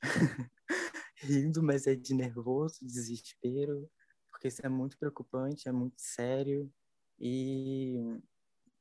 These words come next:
né, tem lugar que, tipo, não tem coleta de lixo, não chega água,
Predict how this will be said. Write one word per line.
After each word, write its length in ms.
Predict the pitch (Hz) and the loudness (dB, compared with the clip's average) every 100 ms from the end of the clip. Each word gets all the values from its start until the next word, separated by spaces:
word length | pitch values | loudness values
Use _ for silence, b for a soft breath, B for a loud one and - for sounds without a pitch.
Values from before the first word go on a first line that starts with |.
| _ | _
né, 300 | 131 135 156 - | 0 2 0 0
tem 120 | 160 | 2
lugar 400 | 160 143 151 180 | 4 4 2 0
que, 120 | 165 | -4
tipo, 220 | - - | -4 0
não 120 | 151 | 0
tem 160 | 170 233 | 2 0
coleta 340 | 226 160 139 | 6 4 4
de 100 | 135 | -2
lixo, 500 | 135 135 151 143 - | 0 0 0 -2 -2
não 120 | 135 131 | -2 -2
chega 360 | - 127 127 | -4 0 2
água, 640 | 123 139 139 135 131 135 | 2 2 0 0 2 2